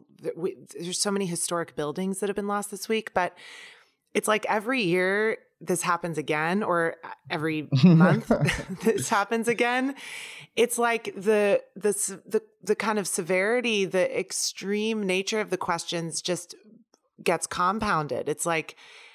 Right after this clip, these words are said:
Speaker 1: okay, if this happens once every several years, it's like, "Napa strong, <laughs> Sonoma strong." And then if this is happening multiple times in a year on this catastrophic level, you're just like, "What?" I, I mean, yeah, it,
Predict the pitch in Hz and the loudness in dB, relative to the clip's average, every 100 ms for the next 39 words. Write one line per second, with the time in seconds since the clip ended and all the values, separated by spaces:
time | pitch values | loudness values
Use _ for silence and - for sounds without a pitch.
0 | - - 226 247 240 175 160 190 - 240 | -12 0 2 4 2 2 0 -2 -2 2
1 | 320 320 269 208 220 220 208 180 170 - | 2 2 0 2 2 2 0 0 -2 0
2 | 220 196 190 170 170 160 156 - 175 - | -2 0 0 2 2 2 0 -4 -4 0
3 | 151 139 - _ - 226 285 285 - 277 | -2 -2 -10 _ -6 0 0 2 0 0
4 | 269 - 240 214 196 - 233 233 196 247 | 2 2 2 0 -2 0 2 2 2 -2
5 | 233 - 220 220 202 165 160 - - - | -2 0 2 4 2 0 -4 -10 -10 -10
6 | - - 277 330 339 359 349 339 370 302 | -10 0 2 4 4 2 2 2 2 2
7 | 339 339 294 254 233 254 - 285 233 233 | 2 0 0 2 2 0 -4 -4 -2 -2
8 | 233 226 214 196 202 240 262 - 214 202 | -2 -2 -4 -4 -2 0 0 2 0 0
9 | 202 - 202 214 247 - 208 202 185 - | -4 -6 -2 -2 -2 -2 -2 0 -4 -2
10 | 170 214 262 220 175 170 202 - 185 160 | -2 0 0 0 -2 -4 -4 -2 0 -2
11 | - - - - - - _ - 170 214 | -4 -20 -20 -20 -20 -20 _ -6 2 4
12 | 226 - 214 - - 208 214 202 190 - | 4 2 -2 0 0 2 2 0 -4 -2
13 | 240 233 170 143 202 | 2 4 2 2 -2